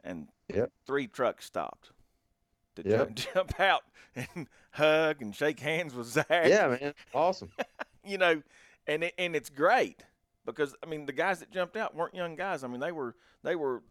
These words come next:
Speaker 1: older than us, you know. So when you, I, I think kids,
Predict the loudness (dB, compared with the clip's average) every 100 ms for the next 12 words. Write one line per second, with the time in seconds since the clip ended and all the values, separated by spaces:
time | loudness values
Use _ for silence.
0 | 0 0 0 -4 -4 -4 -4 -8 -14 -20
1 | _ _ _ _ _ _ _ _ _ _
2 | _ -14 -6 -6 -6 -12 _ _ _ -8
3 | -6 -6 -6 -6 -4 -6 -4 -6 -6 _
4 | _ _ _ _ _ _ _ _ _ _
5 | _ _ _ _ -2 -2 0 -2 -4 -18